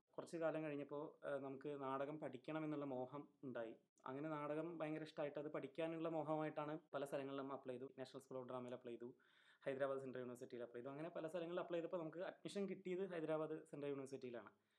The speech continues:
അങ്ങനെ അവിടെ, ഏഹ്, കിട്ടി, അവിടെ ചേർന്ന്, ആ, പഠിക്കാൻ ആരംഭിച്ചു. കേരളത്തിൽ ഇതുപോലത്തെ ഒരു, ആ, റൂറൽ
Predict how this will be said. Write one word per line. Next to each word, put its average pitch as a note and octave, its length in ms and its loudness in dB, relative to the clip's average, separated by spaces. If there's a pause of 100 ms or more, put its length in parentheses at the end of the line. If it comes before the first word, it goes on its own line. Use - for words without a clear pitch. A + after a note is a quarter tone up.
(360)
അങ്ങനെ D3 220 0
അവിടെ, D#3 160 6 (160)
ഏഹ്, D3 140 0
കിട്ടി, F3 400 -2
അവിടെ C#3 300 2
ചേർന്ന്, C#3 500 0 (120)
ആ, B2+ 200 0
പഠിക്കാൻ C3+ 400 -4
ആരംഭിച്ചു. A#2+ 420 -4 (240)
കേരളത്തിൽ D#3 500 2
ഇതുപോലത്തെ E3 460 4
ഒരു, E3 340 0
ആ, D#3+ 80 6 (340)
റൂറൽ D#3 400 2